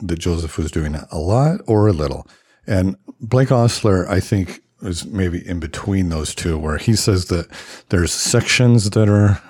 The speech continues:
ancient and sections that are expanded in modern. And this was not a popular theory among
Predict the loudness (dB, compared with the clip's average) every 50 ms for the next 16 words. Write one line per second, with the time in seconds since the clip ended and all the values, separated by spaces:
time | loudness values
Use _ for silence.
0 | _ _ -4 -2 0 0 0 2 2 2 2 0 -2 -4 -4 -2 -4 -2 0 0
1 | 0 0 0 0 0 0 0 0 -2 -4 -8 -8 _ -2 -2 0 0 -2 -4 -4
2 | -6 _ _ _ -8 -6 -6 -6 -6 -4 -2 -2 -2 -2 -4 -4 -6 -6 -6 -6
3 | -4 -4 -4 -6 -6 -8 -10 -14 -14 _ _ _ _ _ _ _ _ _ _ _
4 | _ _ _ _ -4 0 2 2 2 4 2 2 2 4 4 4 4 4 4 4
5 | 4 2 2 2 0 0 0 0 0 0 0 0 -2 -2 0 2 4 4 4 4
6 | 4 2 2 2 2 0 0 -2 -6